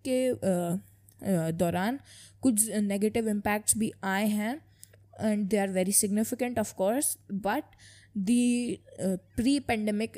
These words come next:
Nitish Kumar's government was very capable and, uh, better than Lalu Prasad Yadav's government in Bihar। तो, uh, नीतीश कुमार का पहले जो जेडीयू है, जनता दल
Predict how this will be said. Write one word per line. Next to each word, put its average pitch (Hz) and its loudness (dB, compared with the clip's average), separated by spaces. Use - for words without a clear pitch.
Nitish 214 0
Kumar's 214 -2
government 196 -2
was 233 2
very 196 0
capable 226 -2
and, 233 -2
uh, 185 -2
better 208 2
than 190 0
Lalu 190 2
Prasad 208 0
Yadav's 202 0
government 180 0
in 220 6
Bihar। 190 2
तो, 254 6
uh, 175 0
नीतीश 247 2
कुमार 254 0
का 269 -4
पहले 254 2
जो 202 4
जेडीयू 220 4
है, 202 4
जनता 185 0
दल 185 0